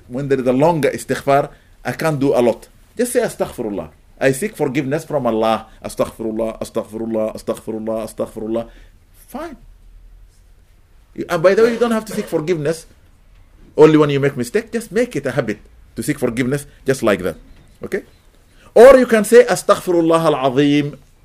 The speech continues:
I seek forgiveness from Allah the Great." Or, "أستغفر الله العظيم الذي لا إله إلا هو الحي القيوم وأتوب إليه."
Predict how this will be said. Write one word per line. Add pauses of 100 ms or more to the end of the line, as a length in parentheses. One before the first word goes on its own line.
(320)
I
seek
forgiveness
from
Allah
the
Great." (840)
Or,
"أستغفر
الله
العظيم
الذي
لا
إله
إلا
هو
الحي
القيوم
وأتوب
إليه."